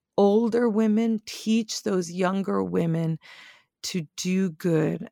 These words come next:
and to love their husbands and their children like Titus two teaches us to do. There is no greater work.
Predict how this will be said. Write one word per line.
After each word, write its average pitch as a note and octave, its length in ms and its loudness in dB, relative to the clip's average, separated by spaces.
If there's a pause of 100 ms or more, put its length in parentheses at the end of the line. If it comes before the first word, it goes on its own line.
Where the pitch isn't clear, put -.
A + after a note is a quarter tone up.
and D#3+ 180 -4
to - 240 -6
love F3 480 -4
their F3+ 200 -2
husbands E3 760 -6 (100)
and D#3 280 -2
their - 120 -4
children - 640 -6
like F3 240 -8
Titus - 460 -6
two - 320 -8
teaches - 640 -8
us - 320 -8
to - 140 -20 (100)
do. - 300 -12 (1120)
There B3+ 280 8
is D#4+ 400 6
no C4+ 420 6
greater A3 960 4
work. G3 520 2